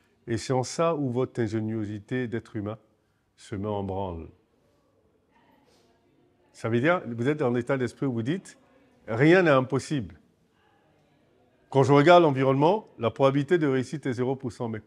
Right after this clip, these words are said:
comment je transforme ce zéro pour cent en cent pour cent ?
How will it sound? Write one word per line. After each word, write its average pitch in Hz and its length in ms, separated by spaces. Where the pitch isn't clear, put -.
comment 170 280
je 139 120
transforme 160 760
ce - 240
zéro 131 300
pour 139 220
cent 156 380
en 110 100
cent 139 240
pour 113 200
cent ? - 200